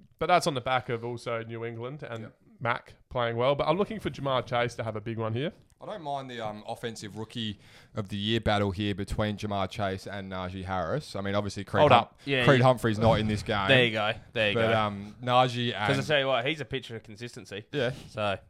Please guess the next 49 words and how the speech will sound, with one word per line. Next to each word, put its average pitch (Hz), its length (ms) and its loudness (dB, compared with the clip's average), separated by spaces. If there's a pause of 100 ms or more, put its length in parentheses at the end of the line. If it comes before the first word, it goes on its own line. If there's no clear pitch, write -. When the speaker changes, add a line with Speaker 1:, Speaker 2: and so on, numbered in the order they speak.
(260)
Speaker 2:
Oh, 131 180 4
he's 131 180 -2
rock 165 160 2
Speaker 3:
no 143 160 4
Speaker 2:
solid. 135 160 10
Speaker 3:
ups 127 160 2
and 117 100 -14
downs 117 280 -2
there. 127 200 -2
Speaker 2:
He's 131 220 0
rock 139 200 2
solid, 110 520 2
but, 110 180 4
um, 104 480 4
you 120 80 0
know, 107 140 2
that, 120 180 -2 (120)
that, 127 180 4
that 147 100 6
is 135 100 4
an 120 100 -4
interesting 113 380 0
little 104 220 2
sub 104 300 2
line 98 300 0
there. 101 280 2 (320)
Um, 95 260 0
Joe 120 220 6
Burrow 104 340 4
having 101 200 -2
a 95 40 -10
pretty 104 220 -6
good 92 220 -8
return 101 540 -6
year 101 300 -2
here, 104 480 -2
and, 92 280 -2
um, 92 240 -2
Big 101 200 -4
Ben 95 340 -2 (340)
continues 147 540 -2
to 107 240 2 (300)
divide 104 580 -2 (300)
Pittsburgh 123 460 2
fans. 156 460 -2
Speaker 3:
Yeah. 110 200 4 (200)
Speaker 1:
Yeah, 151 240 6
but 139 120 6
they, 139 160 6